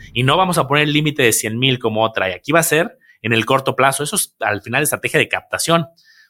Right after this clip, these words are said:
porque ni siquiera tienen estrategia a plazo. Eso es algo bien curioso. Ni siquiera es de, "Oye, te ofrezco un pagaré, bueno, una inversión a plazo de cinco años o de tres años o de dos años como otras sofipos". Es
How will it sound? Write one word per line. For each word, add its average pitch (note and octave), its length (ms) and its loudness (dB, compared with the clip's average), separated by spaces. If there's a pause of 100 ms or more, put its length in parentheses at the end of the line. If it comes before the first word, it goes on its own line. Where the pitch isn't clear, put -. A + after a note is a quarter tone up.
porque C#3+ 260 0
ni D3 100 0
siquiera E3 380 0
tienen G#3+ 220 -2
estrategia C#3+ 520 -4
a - 80 -6
plazo. B2+ 380 0
Eso C3 140 -6
es F3 40 -2
algo F3 200 0
bien D#3+ 160 -2
curioso. C3 600 0 (440)
Ni C3+ 120 2
siquiera D3+ 340 2
es E3 100 2
de, D#3+ 200 2
"Oye, E3+ 240 2
te C#3+ 120 0
ofrezco E3 520 2
un D#3 260 -4
pagaré, C#3+ 520 2
bueno, C3 300 2
una B2+ 420 0
inversión A2+ 320 0
a - 20 0
plazo C3 220 0
de A#2 40 0
cinco C3 380 0
años C3 260 0
o A#2 40 2
de G2 60 0
tres A#2 260 0
años B2+ 220 0
o - 20 0
de G2+ 60 2
dos A2+ 180 2
años B2 220 0
como G#2 200 -6
otras B2 200 -2
sofipos". A#2+ 520 -6 (380)
Es B2 360 0